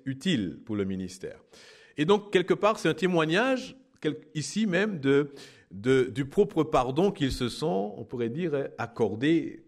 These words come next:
eux-mêmes, hein, parce qu'ils sont maintenant en accord, ils travaillent en accord, il dit même qu'il te salue. Et certainement, Philémon, on pense que Philémon était aussi au courant de cette histoire.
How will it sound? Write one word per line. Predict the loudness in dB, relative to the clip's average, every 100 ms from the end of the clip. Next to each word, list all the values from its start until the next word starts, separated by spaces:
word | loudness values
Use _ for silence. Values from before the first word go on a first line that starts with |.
| -6
eux-mêmes, | 0 0 -2 -8
hein, | -14 -12
parce | -14 -14
qu'ils | -8 -6 -6
sont | -8 -6
maintenant | -6 -6 -6
en | -6
accord, | -2 0 0
ils | 0
travaillent | -4 -4 -4
en | -6
accord, | -4 -2 -2
il | -2
dit | -2
même | -2 -2
qu'il | -4 -4 -6
te | -4 -6
salue. | -4 -2 0 -2 -4 -12 -20 -20 -20 -8 -2
Et |
certainement, | 0 0 0 0
Philémon, | 0 2 2 2 0 -2 -2
on | -2
pense | 2 2
que | 2
Philémon | -2 -4 -2 -2
était | -2 0 -2
aussi | -2 -2
au | -2
courant | 0 0 0
de | -2
cette | -6 -10
histoire. | -6 -2 -2 -6